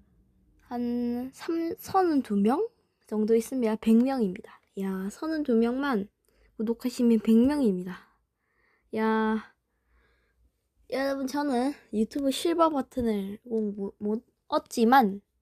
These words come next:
네, 여러분과 즐겁게 하고 싶기에 이 촬영을 합니다. 네, 촬영을 하면서 제가 이제 이 주에 한 번씩 촬영했다가 일주일로 이제 다시 바뀌었습니다. 원래 유튜브 채널을 하면서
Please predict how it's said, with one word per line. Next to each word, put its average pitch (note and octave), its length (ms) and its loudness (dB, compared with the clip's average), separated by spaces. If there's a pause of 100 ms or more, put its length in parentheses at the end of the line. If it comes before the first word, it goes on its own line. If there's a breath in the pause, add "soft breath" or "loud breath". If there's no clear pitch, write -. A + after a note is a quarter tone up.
네, F#3+ 320 -16
여러분과 G#3 480 -6
즐겁게 A3 720 -6
하고 G#3+ 300 -10
싶기에 G#3 560 -8
이 A#3+ 160 -12
촬영을 C4+ 460 -4
합니다. F#3+ 340 -12 (1040 soft breath)
네, G3 400 -10 (140)
촬영을 D4+ 460 -4
하면서 C#4+ 540 -2
제가 G#3 340 -6
이제 G3 180 -4
이 G3 240 0
주에 D#4 560 -4
한 C4 200 -6
번씩 B3+ 260 -4
촬영했다가 A3+ 800 -6 (260)
일주일로 F4+ 580 -2 (200)
이제 G3 240 -4
다시 G#3+ 400 -6 (340 soft breath)
바뀌었습니다. A3 920 -8
원래 C4+ 600 0
유튜브 D#4 340 -2
채널을 C4+ 420 -4
하면서 A#3+ 760 -6